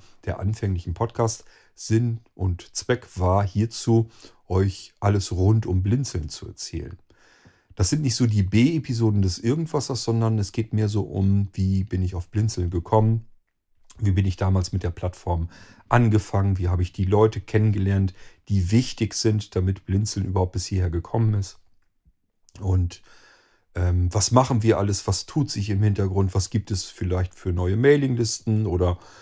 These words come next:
für neue, keine Ahnung, äh, Podcasts, Produktionen, Geschichten, irgendwas, was es gibt bei Blinzeln.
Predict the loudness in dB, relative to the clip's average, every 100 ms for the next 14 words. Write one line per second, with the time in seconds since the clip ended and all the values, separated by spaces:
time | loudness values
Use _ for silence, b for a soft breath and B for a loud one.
0 | B _ -2 0 2 2 2 -2 -2 -2
1 | 0 0 0 -2 -4 -10 -12 _ _ 0
2 | 0 0 0 0 -4 -10 -6 -4 -4 -8
3 | -6 -4 -2 -2 -2 -4 -6 -4 -2 -2
4 | 0 -2 0 -2 -2 -6 -6 -6 -8 -10
5 | -8 -6 -4 -2 -2 -4 -2 -2 -4